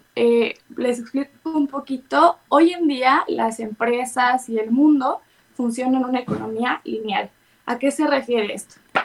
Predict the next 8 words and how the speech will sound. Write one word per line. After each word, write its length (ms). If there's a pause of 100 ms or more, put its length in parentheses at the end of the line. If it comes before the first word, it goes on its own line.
(220)
Fabrican 500
esta 240
botella 640
con 340
refresco 640
o 160
con 220
agua. 340